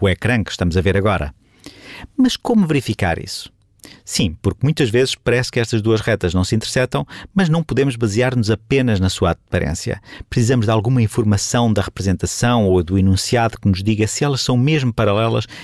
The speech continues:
e se de facto nunca se vão intersetar. Uma destas informações está aqui. Mostra-nos que ambas as retas S T e U V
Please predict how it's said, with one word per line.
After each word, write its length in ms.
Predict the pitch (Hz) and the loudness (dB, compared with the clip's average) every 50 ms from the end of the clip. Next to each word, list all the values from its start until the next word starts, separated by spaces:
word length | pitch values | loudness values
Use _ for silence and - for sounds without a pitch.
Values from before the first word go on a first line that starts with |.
| - - - | -20 -4 -4
e 60 | 196 | -2
se 180 | - - - 185 | -2 0 -2 -2
de 80 | 147 | -2
facto 460 | - - - 180 165 - - - - - - - | -2 -2 -2 -2 -2 -2 -4 -12 -20 -20 -4 0
nunca 340 | 131 143 165 170 - - 117 | 2 2 2 2 0 -2 -2
se 140 | - - - | -2 -2 -2
vão 140 | 104 98 | 0 0
intersetar. 600 | 92 87 - - - - 87 - - 78 - - - - _ _ _ _ _ _ _ _ _ _ _ _ _ _ _ _ _ _ _ _ _ _ _ _ _ - - - - - - _ | 0 0 -2 -4 -4 -4 -4 -2 -4 -6 -6 -6 -8 -16 _ _ _ _ _ _ _ _ _ _ _ _ _ _ _ _ _ _ _ _ _ _ _ _ _ -20 -20 -20 -20 -20 -6 _
Uma 200 | - 208 190 156 | 2 4 4 4
destas 340 | 104 90 87 - - 104 104 | 2 0 -2 0 -2 -2 -2
informações 500 | 131 - - 135 131 131 - - 151 127 | 0 0 0 0 0 0 0 -2 -2 -2
está 180 | - - 120 101 | -2 -2 0 -2
aqui. 320 | 95 - - - - - - _ _ - - - - - - | -2 -2 -6 -12 -12 -14 -18 _ _ -20 -20 -20 -8 0 2
Mostra-nos 580 | - 143 135 120 - - 127 123 123 - - | 2 2 2 2 0 0 0 0 0 0 -4
que 240 | - - - 139 156 | -6 -4 0 0 2
ambas 260 | 156 143 117 98 95 | 4 2 2 2 2
as 120 | 98 92 - | 2 0 0
retas 520 | - 87 73 - - 69 69 - - - _ _ | 0 -2 -2 -2 -2 -4 -4 -4 -6 -8 _ _
S 360 | - 113 107 - - - - | 0 0 0 0 -2 -6 -10
T 380 | - - 151 123 92 80 78 - _ _ _ _ _ - - _ _ - | -4 0 0 2 2 0 -2 -8 _ _ _ _ _ -20 -20 _ _ -2
e 240 | 110 95 80 85 85 | -2 0 2 2 2
U 100 | 87 104 | 2 2
V 340 | 110 117 135 135 135 135 | 2 2 2 2 0 -2